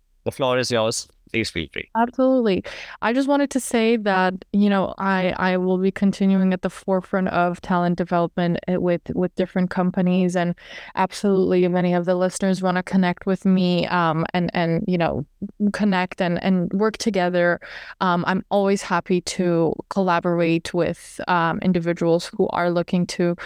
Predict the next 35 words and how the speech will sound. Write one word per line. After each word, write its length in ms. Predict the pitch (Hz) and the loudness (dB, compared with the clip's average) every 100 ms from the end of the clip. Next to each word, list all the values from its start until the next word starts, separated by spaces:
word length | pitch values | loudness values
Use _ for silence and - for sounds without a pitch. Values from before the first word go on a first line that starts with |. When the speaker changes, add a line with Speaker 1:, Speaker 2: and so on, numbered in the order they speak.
| - - | -14 -6
Speaker 2:
develop 340 | 190 175 170 - | -2 0 0 0
their 160 | 175 | -2
soft 260 | - 170 170 | 0 -2 -2
skills. 480 | - 185 170 170 180 | -4 0 2 2 0
And 380 | 175 170 170 - | 0 0 0 -2
absolutely, 840 | 180 - 190 180 175 180 170 170 - - - | -4 -2 0 2 2 2 0 0 -6 -16 -14
please 260 | - 233 208 | -2 0 0
feel 220 | - 214 | 0 0
free 240 | - 220 214 | 0 0 0
to 140 | 220 | 0
link 300 | 208 202 202 | 2 2 0
in 220 | 214 202 | 0 2
with 220 | 196 202 208 | 0 0 2
me 140 | 202 | 2
on 140 | 196 | 2
LinkedIn 520 | 196 196 196 202 185 180 | 2 2 0 0 0 0
and 140 | 180 | 2
anywhere 400 | 185 180 185 170 | 2 2 2 2
else, 400 | 170 170 170 - - | 2 0 -2 -4 0
um, 360 | 175 165 165 | 2 2 0
connect. 540 | - 185 165 160 - - | 0 2 2 -2 -6 -2
And 180 | 175 | 0
I'm 160 | 165 160 - | 0 -2 -2
happy, 340 | 180 - 175 | -4 0 -2
so 180 | - 180 | 0 -2
happy 280 | 170 175 170 | -2 -2 -2
to, 340 | - 170 - - | -2 -2 -2 -4
to 240 | 180 165 | -2 -2
chat 340 | - 175 160 | -2 -2 0
and, 180 | 170 165 - | 0 -2 0
and 320 | 175 165 - | 0 0 -2
potentially 400 | 185 180 175 - | -2 -2 -2 -2
work 200 | - 170 | -2 -4
together. 380 | - 82 80 76 | -2 -2 -2 -4
So. 320 | - 85 | -2 -2